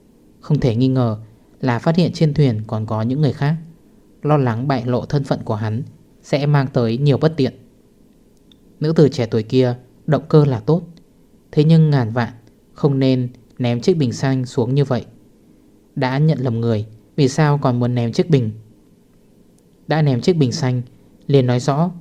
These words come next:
không nhận lầm người. Sở dĩ nói nhận lầm người,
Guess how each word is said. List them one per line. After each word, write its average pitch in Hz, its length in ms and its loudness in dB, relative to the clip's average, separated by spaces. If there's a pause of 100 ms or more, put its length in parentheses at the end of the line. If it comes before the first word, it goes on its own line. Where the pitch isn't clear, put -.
(160)
không 151 240 2
nhận 143 140 0
lầm 113 220 -4
người. 110 260 -4 (960)
Sở 120 220 0
dĩ 143 260 0
nói 127 280 0
nhận 156 180 0
lầm 113 200 -2
người, 110 260 -2